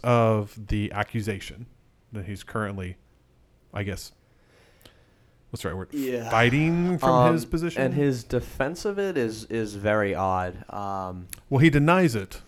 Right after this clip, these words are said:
Speaker 1: first and
Speaker 2: denies it
Speaker 1: foremost.
Speaker 2: by saying that it's outside of his customary behavior,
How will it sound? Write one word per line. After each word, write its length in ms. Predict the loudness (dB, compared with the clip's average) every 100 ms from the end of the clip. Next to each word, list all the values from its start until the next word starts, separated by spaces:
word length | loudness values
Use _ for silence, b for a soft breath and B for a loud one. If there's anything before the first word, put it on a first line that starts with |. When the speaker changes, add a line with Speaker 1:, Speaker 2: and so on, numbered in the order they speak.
| _
Speaker 1:
first 240 | -4 2 4
and 80 | 6
Speaker 2:
denies 240 | 6 4
it 20 | 2
Speaker 1:
foremost. 320 | -2 -6 -14 -14 -4
Speaker 2:
by 140 | -4
saying 320 | -4 -6 -4
that 160 | -2 -4
it's 160 | -4 -6
outside 440 | -4 -4 -4 -4 -2
of 80 |
his 140 | -4 -6
customary 680 | -8 -8 -6 -4 -4 -2 -4
behavior, 560 | -6 -10 -12 -12 -18